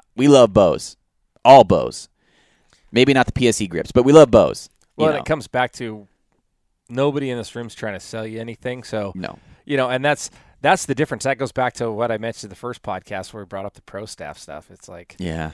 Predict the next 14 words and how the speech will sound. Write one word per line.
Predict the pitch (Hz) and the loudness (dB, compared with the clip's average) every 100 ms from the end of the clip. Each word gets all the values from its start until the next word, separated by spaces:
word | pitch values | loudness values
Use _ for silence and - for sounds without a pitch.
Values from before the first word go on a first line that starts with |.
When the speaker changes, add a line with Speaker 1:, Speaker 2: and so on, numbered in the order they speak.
| - | -14
Speaker 2:
I, | 107 | -14
you | 117 123 | -12 -10
know, | 107 101 110 _ _ _ | -10 -12 -18 _ _ _
my | - 117 | -12 -6
reputation | 123 117 107 120 110 104 98 - | -6 -6 -10 -12 -12 -14 -20 -20
means | 120 123 110 | -14 -14 -12
a | |
lot | 107 113 - | -8 -8 -8
to | 113 | -14
me, | 104 | -14
and | 101 98 _ _ _ _ _ _ | -14 -18 _ _ _ _ _ _
I'm | 113 113 | -8 -6
not | 113 98 | -6 -6
gonna | 117 104 | -8 -8